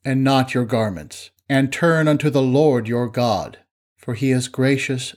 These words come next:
and merciful. Let the wicked forsake his way, and the unrighteous man his thoughts, and let him return unto the Lord, and he will have mercy upon him, for he is gracious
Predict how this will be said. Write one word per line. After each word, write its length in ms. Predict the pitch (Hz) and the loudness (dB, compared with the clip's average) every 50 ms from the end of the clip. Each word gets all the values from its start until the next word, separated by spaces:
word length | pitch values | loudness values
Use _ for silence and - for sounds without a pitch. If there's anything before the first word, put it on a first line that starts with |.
| _ - | _ -4
and 260 | 131 127 127 127 120 | -2 0 0 2 2
merciful. 680 | 120 120 123 117 - 117 104 - - 78 71 - _ _ _ _ _ _ _ _ _ _ _ _ _ - | 2 2 0 0 -2 -8 -10 -10 -12 -14 -14 -16 _ _ _ _ _ _ _ _ _ _ _ _ _ -2
Let 160 | 143 135 131 | -2 0 2
the 120 | 156 147 | 2 0
wicked 440 | 135 120 135 156 151 - 151 147 151 | 2 2 0 0 0 0 0 0 0
forsake 540 | - 147 139 135 - - 151 147 147 147 - | 0 -2 -2 -2 -2 0 0 0 0 0 -4
his 280 | - 135 131 113 117 113 | -4 -4 -4 -4 -6 -4
way, 460 | 127 139 143 135 117 90 76 69 _ _ _ _ _ _ _ | 0 2 2 2 2 -2 -6 -10 _ _ _ _ _ _ _
and 140 | - 131 135 | -4 -2 0
the 160 | 131 147 143 - | 0 0 0 2
unrighteous 640 | 151 156 156 147 143 139 143 139 - 135 113 - | 2 2 4 4 4 2 2 0 -2 -4 -4 -2
man 380 | 117 120 135 147 143 131 117 117 | 0 2 2 2 2 2 0 -2
his 220 | 113 117 110 - | -4 -6 -6 -6
thoughts, 520 | - - 135 131 127 117 - - - - _ _ _ _ _ _ _ - | -6 -2 -2 0 0 -2 -4 -8 -14 -18 _ _ _ _ _ _ _ -10
and 160 | - 110 110 | -8 -6 -2
let 180 | 117 139 147 147 | 2 2 2 4
him 220 | 151 151 147 143 | 2 2 2 2
return 480 | 143 135 139 - - 175 170 170 165 - - | 2 0 0 -2 -2 0 0 0 -2 -2 -2
unto 240 | 151 143 127 151 | -4 -2 -2 -2
the 140 | 147 135 143 | 0 0 2
Lord, 460 | 139 135 151 160 156 135 113 101 98 _ _ _ _ _ _ _ - | 2 2 2 4 4 2 0 -2 -6 _ _ _ _ _ _ _ -14
and 160 | - 85 85 | -14 -12 -8
he 240 | - 131 143 151 147 | -4 0 2 2 2
will 380 | 131 120 135 151 160 151 143 | 2 2 2 2 4 2 0
have 420 | 120 113 127 135 139 139 135 123 120 | 0 -2 0 0 2 2 0 0 0
mercy 460 | 123 127 135 135 131 - 135 127 - | 0 0 0 0 -2 -2 -4 -4 -4
upon 500 | - 120 113 - - 139 143 143 135 120 | -4 -8 -8 -6 -4 0 0 2 2 0
him, 300 | 98 92 87 82 - - _ _ _ _ _ _ _ _ _ _ _ _ | -2 -6 -12 -12 -14 -16 _ _ _ _ _ _ _ _ _ _ _ _
for 160 | _ - 110 | _ -6 -4
he 180 | 98 - 113 117 | -2 0 0 2
is 160 | 123 123 120 | 2 0 0
gracious 640 | - - 131 135 143 139 139 - 147 139 135 - - | -2 0 2 4 4 2 2 0 -4 -4 -4 -6 -10